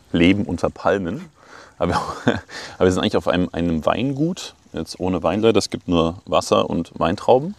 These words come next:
Nichtsdestotrotz haben wir uns einen schönen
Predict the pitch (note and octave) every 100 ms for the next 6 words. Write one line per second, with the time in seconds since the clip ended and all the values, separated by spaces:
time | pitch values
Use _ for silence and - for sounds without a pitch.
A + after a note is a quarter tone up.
0 | - - - - - - F#2 G#2+ - -
1 | F2 - D#2 E2+ E2 - D#2+ D#2 - E2+
2 | F2 E2 E2